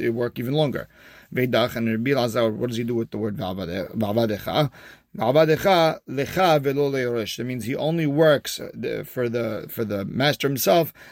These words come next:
and not if the master dies with one of his children who inherited him.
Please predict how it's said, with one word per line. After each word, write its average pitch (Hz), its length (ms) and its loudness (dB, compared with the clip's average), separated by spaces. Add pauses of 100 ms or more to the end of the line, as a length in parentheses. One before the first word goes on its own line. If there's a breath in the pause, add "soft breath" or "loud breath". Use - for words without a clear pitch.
(120 loud breath)
and 131 160 -2
not 151 240 2
if 143 200 -8
the 120 480 -2
master 127 500 -2
dies 143 400 2
with 107 160 -12
one 123 160 -6
of 117 80 -6
his 110 140 -10
children 98 420 -6
who 98 160 -6
inherited 104 440 0
him. 78 240 -10